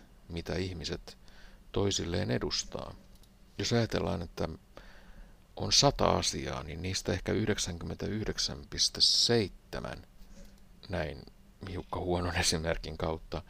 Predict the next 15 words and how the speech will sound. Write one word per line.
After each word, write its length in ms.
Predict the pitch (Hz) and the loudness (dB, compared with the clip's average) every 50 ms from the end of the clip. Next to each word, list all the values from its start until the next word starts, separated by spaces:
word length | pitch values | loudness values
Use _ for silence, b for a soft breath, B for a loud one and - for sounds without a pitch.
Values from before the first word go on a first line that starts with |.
| B B B B B B B - - - | B B B B B B B -18 -2 0
edustaa 580 | 95 90 92 - - - - 90 87 85 85 92 | 0 0 2 -2 -4 -2 0 0 2 2 2 2
semmosia 520 | - 151 143 120 101 90 - 82 78 76 | 2 2 2 2 2 0 0 0 0 -2
asioita, 440 | 78 80 - - 76 76 - - 80 | -2 -2 -4 -4 -4 -6 -6 -4 -4
joissa 260 | 80 80 - - 85 | -4 -2 0 0 0
ihmiset 320 | 87 87 82 87 - - - - - - - - | 0 0 -2 -4 -4 -6 -8 -16 -20 -14 -6 0
ei 360 | - 104 104 90 80 - - - - - - - - - | 2 4 4 4 2 -2 -8 -12 -20 -20 -20 -20 -6 -2
kohtaa 680 | - 120 117 - - - - 76 71 71 69 67 - B B B B B B B B B B - - | 0 0 0 -2 -6 -6 -4 -2 -2 0 -2 -2 -4 B B B B B B B B B B -4 2
aidosti 480 | 92 90 85 78 80 80 - - - - - | 4 4 4 4 0 -2 -4 -6 -10 -10 -6
toisiaan. 640 | - 78 73 67 - - - - 64 60 65 69 - - - - - - - - - - - - - - - - - - | -4 -4 -2 -2 -2 -4 -4 -6 -8 -10 -10 -12 -14 -16 -20 -20 -20 -20 -20 -20 -20 -20 -20 -20 -20 -20 -20 -20 -8 -4
Ja 100 | 104 90 | 0 2
sitten 320 | - 107 101 - - 92 | 2 2 2 0 -2 0
se 120 | 87 - 92 | 0 0 2
nolla 320 | 95 107 113 110 98 87 | 2 4 4 6 4 4
pilkku 320 | - - 82 - - - - | 2 0 -4 -6 -6 -8 -2
kolme 540 | - 107 113 107 92 80 - 58 58 - | 2 4 4 6 4 2 0 -2 -8 -10